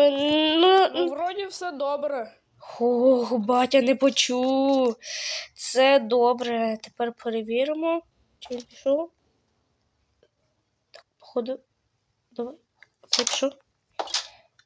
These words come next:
Speaker 1: Все, ніби пішов. Тепер, ем, нам треба вийти на волю. Так.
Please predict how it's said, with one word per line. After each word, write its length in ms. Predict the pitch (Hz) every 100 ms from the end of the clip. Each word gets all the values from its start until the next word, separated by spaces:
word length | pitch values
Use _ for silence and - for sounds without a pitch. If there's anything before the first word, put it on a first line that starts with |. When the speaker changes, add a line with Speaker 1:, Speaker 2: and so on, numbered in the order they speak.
| _
Speaker 1:
Все, 240 | - 240
ніби 280 | 233 233 285
пішов. 360 | - - 247 226
Тепер, 560 | - - 277 285 277 -
ем, 600 | 254 247 247 233 240 247 233
нам 160 | 247
треба 360 | 262 - 254 233
вийти 400 | 220 247 - 226
на 100 | 240
волю. 540 | 220 208 208 214 262 277 - - - - _ - _ _ - _ - _ -
Так. 680 | 208 208 208 240 262 294